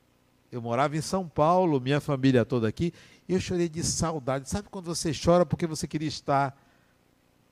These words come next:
Eu queria estar com minha mãe, com meu pai, com meus irmãos, e eu morava sozinho lá em São Paulo, dezessete anos. Eu chorei. Mas sabe por que foi importante? Porque alguém chegou assim, bateu no meu ombro.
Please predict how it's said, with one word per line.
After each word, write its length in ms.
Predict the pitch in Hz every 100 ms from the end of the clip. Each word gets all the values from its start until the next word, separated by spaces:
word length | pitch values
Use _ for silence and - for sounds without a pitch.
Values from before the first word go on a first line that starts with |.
| _
Eu 80 | 131
queria 160 | - 131
estar 220 | - 131
com 160 | 110
minha 240 | 98 123 151
mãe, 380 | 123 120 123 120
com 140 | 104
meu 220 | 90 131
pai, 320 | 135 - 120
com 140 | 120 107
meus 300 | 101 110 110
irmãos, 480 | 131 120 139 165 - - -
e 60 | 302
eu 80 | 196
morava 320 | 180 180 185
sozinho 480 | - 185 147 156 165
lá 100 | 170
em 60 |
São 140 | 160 151
Paulo, 180 | 151
dezessete 460 | 147 160 165 196 165
anos. 360 | 180 170 131 - - - -
Eu 120 | 160
chorei. 680 | - 170 160 135 131 127 - - -
Mas 140 | 190
sabe 180 | 185 -
por 100 | 170
que 120 | 165
foi 200 | - 147
importante? 680 | 135 123 95 151 156 131 113 - -
Porque 220 | 151 170
alguém 320 | 160 135 139 135
chegou 260 | 143 120
assim, 180 | 113 151
bateu 340 | 127 113 131
no 120 | 123 117
meu 160 | 110
ombro. 380 | 131 139 110 92